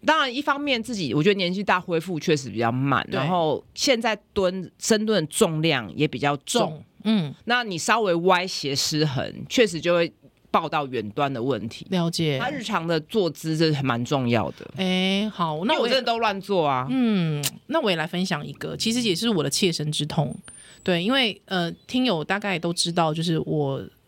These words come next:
Speaker 2: 在怀老二的时候，我刚坐完月子。呃，坐完月子的第二天，就是从月子中心回家的第二天，我就椎间盘突出了。
Speaker 1: 那是什么样的状况下呢？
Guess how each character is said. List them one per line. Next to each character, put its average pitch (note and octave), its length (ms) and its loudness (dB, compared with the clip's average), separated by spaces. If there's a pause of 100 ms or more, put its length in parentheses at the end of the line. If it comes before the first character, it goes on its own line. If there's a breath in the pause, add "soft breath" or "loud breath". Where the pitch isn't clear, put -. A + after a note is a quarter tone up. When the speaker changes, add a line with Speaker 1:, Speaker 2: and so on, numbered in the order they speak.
Speaker 2:
在 G3 320 0
怀 D#3+ 280 0
老 D#3+ 240 2
二 F#3+ 200 2
的 D#3 120 -4
时 D3 180 0
候， D3+ 140 0
我 D3+ 120 0
刚 F3 280 0
坐 G3 200 4
完 D3 220 0
月 D#3+ 220 6
子。 - 200 -10 (1000 loud breath)
呃， E3+ 220 2 (120)
坐 C#4 200 2
完 F#3 160 4
月 G#3+ 200 4
子 F3 160 -4
的 D#3 100 0
第 G3 280 -4
二 F#3+ 180 2
天， E3+ 180 2
就 A3 80 6
是 C#4+ 80 6
从 E3 540 0
月 A3+ 120 2
子 F3+ 100 -8
中 E3+ 160 -2
心 E3+ 140 0
回 D3+ 220 -2
家 C#3 440 -2 (320 soft breath)
的 F#3+ 100 0
第 G3 180 0
二 E3 140 0
天， C#3 420 -4 (560 loud breath)
我 D#3 140 0
就 F3+ 360 2 (340)
椎 E3+ 120 2
间 E3 120 2
盘 C#3+ 180 -2
突 - 140 -6
出 B2+ 260 0
了。 C3 80 -2
Speaker 1:
那 D4 100 -2
是 C#4+ 120 -6
什 G#3 100 -4
么 B2 80 -2
样 D#3 140 0
的 C#3+ 40 0
状 C#3 200 0
况 C3 180 -2
下 A#2+ 160 -2
呢？ G2+ 140 -6